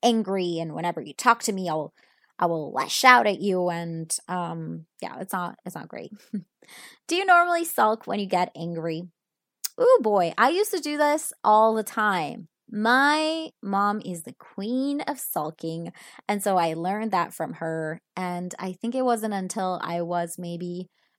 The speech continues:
twenty, yeah, twenty-one, when, um, I learned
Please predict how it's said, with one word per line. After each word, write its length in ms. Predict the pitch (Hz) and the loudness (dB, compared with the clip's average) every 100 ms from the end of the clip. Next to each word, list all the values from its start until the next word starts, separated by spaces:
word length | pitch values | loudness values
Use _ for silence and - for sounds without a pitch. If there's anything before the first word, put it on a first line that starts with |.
| _ | _
twenty, 1160 | - - 185 190 185 208 190 185 190 190 196 - _ _ _ | -10 -4 -4 -4 -4 -4 -4 -4 -4 -4 -4 -8 _ _ _
yeah, 200 | - 247 | -2 -2
twenty-one, 720 | 208 269 262 226 170 175 240 262 _ _ - _ _ _ _ | 0 -2 0 0 0 -2 -4 -8 _ _ -20 _ _ _ _
when, 920 | 180 185 185 180 175 170 170 165 165 165 _ | -6 2 2 2 0 -2 -4 -6 -8 -12 _
um, 440 | 175 170 170 170 - | -2 -2 -2 -6 -6
I 160 | 190 190 | -4 -2
learned 840 | 185 185 185 185 180 175 175 165 | -2 -2 -2 -2 -2 -6 -8 -12